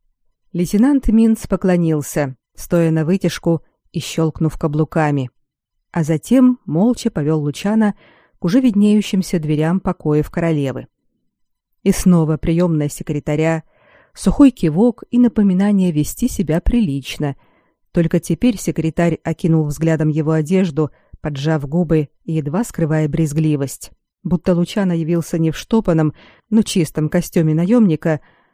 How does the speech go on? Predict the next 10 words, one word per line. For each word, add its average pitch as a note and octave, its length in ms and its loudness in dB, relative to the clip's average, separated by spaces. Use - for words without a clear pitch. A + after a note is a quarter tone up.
а F3 140 0
в D3+ 80 -2
робе F3 440 2
золотаря. D#3+ 720 0
Впрочем, B3+ 540 4
приказа A3 400 4
королевы F3+ 560 4
это E3+ 220 0
не E3 100 4
отменяло, F#3 640 2